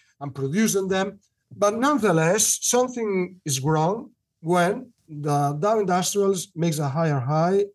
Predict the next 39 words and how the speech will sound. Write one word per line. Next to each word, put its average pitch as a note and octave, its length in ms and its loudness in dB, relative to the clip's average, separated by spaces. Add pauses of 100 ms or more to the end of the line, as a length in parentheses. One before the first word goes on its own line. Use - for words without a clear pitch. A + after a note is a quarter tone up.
and E3 320 -4
the D#3 160 0
Dow G3+ 180 0
Transportation D#3+ 880 -4
is C#3 140 -8
not C#3+ 180 -4
confirmed. A2 580 -14
It A#3 140 -8
means F#3+ 540 0
the C#3+ 160 -8
market D3+ 560 -4
is A#2+ 160 -12
weak, D#3+ 340 0 (560)
or E3+ 160 0
the C#3+ 160 0
opposite. D#3+ 540 2 (180)
Mm, A2 720 -14
on B2+ 280 -4
a, C#3+ 60 -4 (160)
we C#3 220 -4
had F3 180 0
a E3+ 60 -4
very E3+ 280 2
recent D#3+ 480 2
instance C#3+ 600 -4
a B2 220 -6
couple C3+ 280 -8
of A#2 120 -8
months F3 240 -4
ago, D#3+ 480 -2 (960)
uh, D#3 60 -2
before C#3+ 400 -2
the C#3 100 -2
big D#3 360 0
rally D#3+ 580 2
we C#3 160 0
had C#3 200 -2
in C3 120 -4
July, B2 560 0